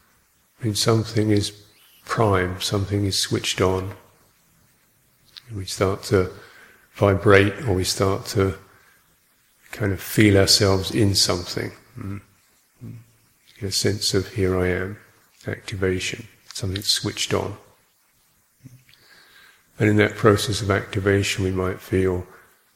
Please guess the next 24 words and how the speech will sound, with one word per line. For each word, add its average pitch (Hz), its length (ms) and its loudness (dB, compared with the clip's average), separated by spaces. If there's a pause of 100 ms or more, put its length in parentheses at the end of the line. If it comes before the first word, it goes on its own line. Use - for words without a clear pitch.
(100)
uncertain, 120 840 -2
what's - 320 -6
exactly 107 400 -4
going 104 340 2
on, 107 180 -2
that's 98 180 -4
quite 101 300 -2
normal. 101 460 0 (720)
Check - 280 0
it 104 100 2
out, 110 300 2 (340)
cautious, - 840 -2 (400)
eager, 113 480 2 (120)
"Oh, 139 120 -2
that 101 220 -2
looks - 200 -8
nice." 104 480 -4 (1200)
Hostile, 123 720 2 (160)
"Don't 104 140 0
like 104 120 0
the 104 60 -2
look 104 100 -4
of 95 100 0
that." 104 220 2